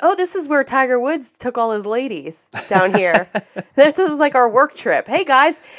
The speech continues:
Speaker 1: the outing, the staff outing for tonight is we're gonna take
Speaker 2: Did
Speaker 1: you to
Speaker 2: ya?
Speaker 1: this bar,
Speaker 2: Where
Speaker 1: open
Speaker 2: Tiger,
Speaker 1: bar,
Speaker 2: Tiger
Speaker 1: where
Speaker 2: Woods had
Speaker 1: Tiger
Speaker 2: his
Speaker 1: Woods
Speaker 2: ladies.
Speaker 1: takes his ladies."
Speaker 2: That's funny. Yeah, I don't know. I don't know. I don't know where this goes because it's,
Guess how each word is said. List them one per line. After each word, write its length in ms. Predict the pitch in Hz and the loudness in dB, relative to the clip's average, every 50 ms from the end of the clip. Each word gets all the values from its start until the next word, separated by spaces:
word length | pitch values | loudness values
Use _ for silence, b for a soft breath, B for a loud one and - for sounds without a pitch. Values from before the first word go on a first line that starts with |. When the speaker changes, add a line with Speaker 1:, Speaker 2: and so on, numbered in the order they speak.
| B B B | B B B
Speaker 1:
the 120 | 262 - - | 4 4 6
outing, 400 | 233 247 320 370 359 294 240 240 | 6 6 6 6 4 2 -2 -4
the 160 | 208 214 220 | -6 -6 -8
staff 360 | 208 - - - 220 233 220 - - | -8 -8 -8 -8 -10 -10 -8 -4 0
outing 360 | 208 208 254 254 233 196 196 | 2 4 4 4 4 2 -2
for 140 | - 185 175 | -4 -8 -8
tonight 380 | 170 175 160 151 151 156 165 | -6 -4 -4 -2 0 0 0
is 100 | 202 190 | 0 0
we're 80 | 226 247 | 0 2
gonna 160 | 254 226 208 | 2 2 2
take 200 | - - 240 233 | 2 2 0 0
Speaker 2:
Did 60 | 226 226 | 0 0
Speaker 1:
you 40 | 214 | 0
to 20 | |
Speaker 2:
ya? 60 | 208 190 | 0 0
Speaker 1:
this 160 | 185 175 185 | -2 -4 -6
bar, 480 | 170 - 180 185 208 208 196 190 185 185 B B B B | -4 0 2 2 2 2 2 0 -2 -6 B B B B
Speaker 2:
Where 100 | B - - | B -4 0
Speaker 1:
open 180 | 220 240 226 - 320 | 0 2 2 0 -2
Speaker 2:
Tiger, 100 | 294 247 | -2 -2
Speaker 1:
bar, 460 | - 214 196 185 180 180 185 196 233 220 | 0 2 4 4 4 4 4 2 -2 -4
Speaker 2:
Tiger 300 | - 220 208 208 202 202 | -8 -8 -8 -6 -4 -2
Speaker 1:
where 100 | 202 214 | -2 -2
Speaker 2:
Woods 80 | 202 - | -2 0
had 120 | 226 220 220 | 2 2 2
Speaker 1:
Tiger 100 | 214 220 | 2 2
Speaker 2:
his 100 | 214 220 | 0 0
Speaker 1:
Woods 140 | 226 220 | -2 -2
Speaker 2:
ladies. 140 | 220 220 214 214 | -2 -2 -2 0
Speaker 1:
takes 240 | 247 214 208 - | 0 -2 -2 -4
his 160 | - 220 190 208 | -8 -8 -6 -4
ladies." 540 | 214 196 202 - - - 214 - - 202 - | -4 -4 -4 -4 -8 -10 -10 -12 -12 -10 -8
Speaker 2:
That's 280 | 269 226 98 95 - | -8 -8 -8 -10 -14
funny. 440 | - _ - 95 95 95 98 95 92 - _ _ _ _ B B B B B B B - | -14 _ -16 -14 -14 -14 -14 -16 -18 -20 _ _ _ _ B B B B B B B -8
Yeah, 160 | 104 117 123 | -6 -4 -4
I 20 | |
don't 140 | 127 127 127 | -4 -4 -6
know. 200 | 127 123 120 - - | -6 -8 -8 -8 -6
I 60 | 117 | -6
don't 140 | 135 156 165 | -4 -4 -4
know. 220 | 160 170 170 151 - | -4 -4 -4 -4 -4
I 120 | - 123 | -4 -6
don't 140 | 143 156 147 | -6 -6 -6
know 80 | 151 | -4
where 180 | 143 151 151 151 | -2 0 0 0
this 160 | 143 131 - | 0 -2 -4
goes 500 | - - 120 117 131 160 156 123 98 95 | -6 -10 -8 -6 -4 -4 -4 -6 -8 -12
because 400 | _ 113 107 - 113 104 101 104 | _ -20 -20 -20 -20 -20 -20 -20
it's, 500 | 110 107 - - - - - - - _ | -20 -18 -16 -16 -16 -16 -16 -18 -20 _